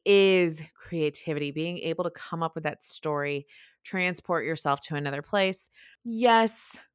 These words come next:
<laughs> It is a form of numbing out. It is a form of numbing out for sure. It is a form of bypassing. But when there's a creative element,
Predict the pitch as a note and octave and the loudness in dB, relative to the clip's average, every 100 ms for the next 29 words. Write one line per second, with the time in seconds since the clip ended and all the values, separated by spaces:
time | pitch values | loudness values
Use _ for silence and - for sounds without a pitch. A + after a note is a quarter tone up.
0 | _ A3+ - - E3+ _ _ _ - A#4+ | _ -4 -4 -8 -20 _ _ _ -8 -4
1 | A4 F#4+ D4 - G#3+ G#3+ G3+ F#3+ F#3 F#3 | -4 -6 -4 4 4 6 2 4 4 2
2 | F#3 - _ G3 F#3+ G#3 E3+ E3 E3 E3 | -2 -12 _ -4 -2 -2 0 2 0 -4
3 | - - E3 D#3 D3+ D#3 E3 - - E3 | -2 4 4 6 2 0 -12 -20 -18 -12
4 | D3+ D#3+ G3 G3 F#3 - F#3+ G#3 G#3+ F3+ | -8 -4 2 2 2 0 0 -2 -2 -2
5 | D#3+ D#3 C#3+ C#3 C3 - D3 - - - | 0 -4 -6 -4 -6 -6 -10 -10 -10 -6
6 | D3 E3+ E3 - E3+ D#3+ D#3 - - C#3+ | -4 -4 -6 -8 -4 -4 -4 -6 -2 -2
7 | C#3 C#3 C#3+ _ G3+ F#3+ F3+ E3 F3 E3+ | -2 -4 -10 _ 2 4 2 0 -2 -4
8 | D#3+ E3+ - - _ A3+ G#3+ G#3 - - | -4 -10 -18 -20 _ 8 8 6 2 -18
9 | F3 E3+ F#3+ F#3 F3+ F#3 - F#3+ F#3+ F3 | -14 -2 0 2 0 -2 -4 -2 2 4
10 | F#3 G3 - _ D3+ D3+ E3 G#3+ B3 - | 6 4 2 _ 0 2 0 0 -2 -4
11 | - | -12